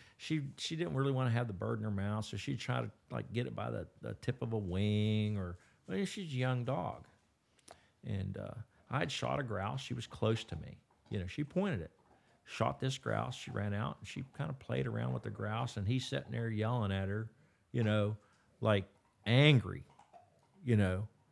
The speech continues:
"Fetch, fetch." And, uh, I'm like, you know,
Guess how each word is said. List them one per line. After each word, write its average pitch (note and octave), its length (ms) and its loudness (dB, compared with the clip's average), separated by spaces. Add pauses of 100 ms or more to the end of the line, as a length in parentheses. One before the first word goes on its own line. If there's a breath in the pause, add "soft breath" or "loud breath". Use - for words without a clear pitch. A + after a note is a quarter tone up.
(480)
"Fetch, B3 720 2 (140)
fetch." A#3+ 680 4 (540 soft breath)
And, G2+ 300 4
uh, G2 180 0 (240)
I'm G#2 100 -4
like, A2+ 200 -4 (280)
you B2+ 140 0
know, G2 260 0